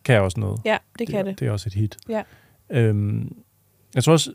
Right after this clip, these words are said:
Speaker 1: måske vi skulle indskyde, at hvis man vil have noget, som er sådan komplet ufarligt, men til gengæld kræver, at der sidder en voksen med og læser,
Speaker 2: Mm.
Speaker 1: øh, Animal Crossing.
Speaker 2: Mm.
Speaker 1: Der er ingen kanter, man kan falde ud over. Der er ingen fjender, der kommer løbende og angriber eller noget som helst. Du skal ikke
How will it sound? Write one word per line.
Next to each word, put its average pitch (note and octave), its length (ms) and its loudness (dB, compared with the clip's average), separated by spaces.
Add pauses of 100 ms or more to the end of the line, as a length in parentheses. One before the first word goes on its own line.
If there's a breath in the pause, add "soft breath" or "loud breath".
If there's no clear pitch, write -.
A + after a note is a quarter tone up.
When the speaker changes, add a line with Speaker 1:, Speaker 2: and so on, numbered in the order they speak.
(140)
Speaker 1:
måske E3+ 260 0
vi D#3 80 4
skulle D#3 160 2
indskyde, E3 340 4
at B2+ 60 6
hvis A#2+ 140 2
man A#2 140 4
vil A2 80 0
have C#3+ 160 4
noget, C#3+ 200 6
som B2 140 2
er A2 40 2
sådan G#2+ 180 -2
komplet - 560 0
ufarligt, F#3 540 2
men B2+ 120 2
til C3 100 -2
gengæld C#3 260 4
kræver, C3 320 4
at B2+ 100 2
der B2 60 -2
sidder A#2+ 180 0
en A2+ 60 2
voksen B2 280 0
med C3 80 2
og B2 100 2
læser, D3 400 -2 (200 soft breath)
Speaker 2:
Mm. A3+ 320 -4
Speaker 1:
øh, A#2+ 140 0
Animal D#3+ 320 0
Crossing. D3 540 0 (320)
Speaker 2:
Mm. A3 440 2 (160)
Speaker 1:
Der D3 60 4
er C3+ 140 6
ingen C#3+ 340 6
kanter, B2+ 300 4
man A#2 160 2
kan A2 100 2
falde A2+ 180 2
ud A#2 100 2
over. A#2 220 2
Der A2+ 100 0
er A2+ 40 2
ingen B2 380 2 (320)
fjender, B2 320 2
der A#2 100 2
kommer A2+ 260 0
løbende A#2 460 2
og G#2+ 460 2
angriber A2+ 420 0
eller G#2 160 0
noget A#2 220 2
som A#2+ 100 0
helst. - 180 -6
Du A#2 60 -6
skal B2 140 -4
ikke A#2 160 -6